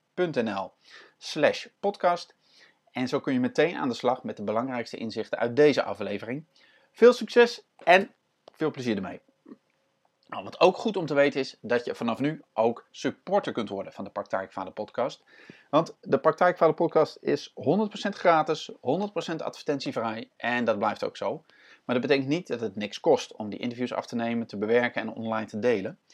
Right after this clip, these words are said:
En om investeringen in apparatuur, software, hosting, reiskosten, andere dingen te dekken, zijn bijdragen van luisteraars meer dan welkom.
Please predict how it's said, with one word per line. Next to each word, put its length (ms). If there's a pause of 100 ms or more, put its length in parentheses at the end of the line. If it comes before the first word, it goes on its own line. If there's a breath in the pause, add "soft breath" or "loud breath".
(420 loud breath)
En 140
om 120
investeringen 600
in 80
apparatuur, 500
software, 480
hosting, 560
reiskosten, 760
andere 280
dingen 220
te 140
dekken, 360 (320 soft breath)
zijn 220
bijdragen 500
van 120
luisteraars 580
meer 380
dan 120
welkom. 300